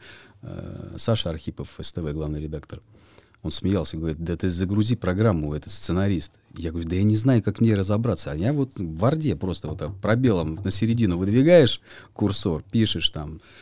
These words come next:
Ну, в общем, так получилось. Вот. И я просто за основу, возвращаясь к вашему вопросу, я за основу взял образ этого героя. То есть, э, Иван Ермаков. Я вот как талисман его взял. Я не знал, как отнесется к этому,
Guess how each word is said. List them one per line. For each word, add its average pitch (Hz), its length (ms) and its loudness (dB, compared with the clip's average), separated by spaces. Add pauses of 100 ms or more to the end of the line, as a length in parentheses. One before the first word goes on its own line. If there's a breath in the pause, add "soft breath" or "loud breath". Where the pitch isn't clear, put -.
(120)
Ну, 127 100 6
в - 20 10
общем, 160 180 6
так 160 200 2
получилось. 151 500 2
Вот. 95 320 -2
И 101 260 4
я 123 240 6
просто 139 340 0
за 120 140 4
основу, 131 600 2
возвращаясь 104 520 -2
к - 60 -10
вашему 95 300 -4
вопросу, 104 400 -4
я 87 160 -4
за 110 100 -2
основу 107 320 2
взял 104 400 0
образ 98 400 0
этого 78 240 -10
героя. 82 380 -6 (160)
То 78 60 -10
есть, - 260 -10 (200)
э, - 140 -16 (300)
Иван 113 260 0
Ермаков. 95 540 -2
Я 95 120 -2
вот 98 120 -4
как - 160 -8
талисман 98 460 0
его 76 120 -6
взял. 73 360 -10 (840 soft breath)
Я - 80 -2
не 104 80 4
знал, 120 180 4
как - 160 -4
отнесется 95 480 -2
к - 80 -8
этому, 82 520 -2